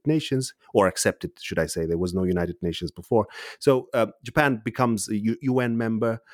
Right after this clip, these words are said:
It regains its place. You know, we have nineteen sixty-four, the, uh, Olympics, Tokyo Olympics, the first, um,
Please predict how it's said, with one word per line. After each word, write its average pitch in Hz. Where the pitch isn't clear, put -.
It 120
regains 131
its -
place. 107
You 101
know, 101
we 95
have 92
nineteen 95
sixty-four, 147
the, 107
uh, 98
Olympics, 120
Tokyo 123
Olympics, 123
the -
first, -
um, 95